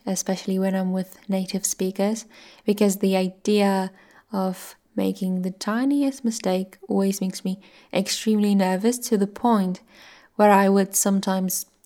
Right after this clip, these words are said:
stutter or I would not speak at all.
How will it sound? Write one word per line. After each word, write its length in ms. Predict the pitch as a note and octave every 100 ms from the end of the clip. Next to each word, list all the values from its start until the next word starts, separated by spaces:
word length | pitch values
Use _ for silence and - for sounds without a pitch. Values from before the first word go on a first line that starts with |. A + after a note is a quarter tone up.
| -
stutter 800 | - - - G3 G3 G#3 B3 C#4 _ _ _ -
or 400 | G3+ G3 F#3+ G#3+ - _ -
I 140 | G3+
would 240 | G3 F#3+ F3
not 360 | G3 G3 -
speak 400 | - - - F#3+
at 160 | F3+ -
all. 280 | E3 F#3+